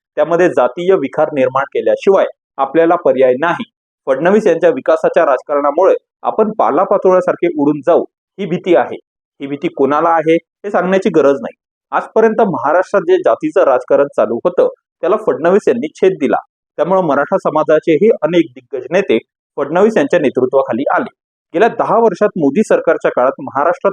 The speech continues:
अनेक उत्तुंग प्रकल्प उभे राहिले. रस्त्यांपासून मेट्रोपर्यंत आणि साखर कारखान्यांच्या हितापासून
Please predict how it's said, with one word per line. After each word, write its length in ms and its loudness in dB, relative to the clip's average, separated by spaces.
अनेक 300 -2
उत्तुंग 460 -4
प्रकल्प 400 0
उभे 320 2
राहिले. 340 2
रस्त्यांपासून 720 0
मेट्रोपर्यंत 640 2
आणि 200 -2
साखर 380 0
कारखान्यांच्या 600 0
हितापासून 640 -2